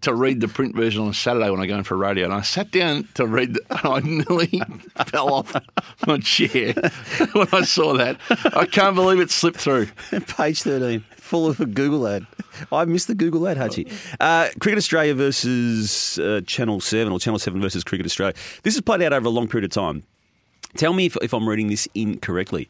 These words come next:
Speaker 2: Channel seven hasn't at all gone close to winning anything on, on this battle.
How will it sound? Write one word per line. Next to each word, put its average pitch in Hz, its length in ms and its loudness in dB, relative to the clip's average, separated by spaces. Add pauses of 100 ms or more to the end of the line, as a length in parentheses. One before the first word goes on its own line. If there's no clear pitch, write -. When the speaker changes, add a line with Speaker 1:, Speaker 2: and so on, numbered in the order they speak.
(440)
Speaker 2:
Channel 226 200 0
seven 175 280 0
hasn't 135 420 -2 (420)
at 143 120 0
all 143 160 2
gone 127 180 0
close - 320 -2
to 113 100 -2
winning 117 300 0
anything 120 340 0
on, 82 120 -4
on 92 120 -4
this 87 100 -6
battle. - 300 -10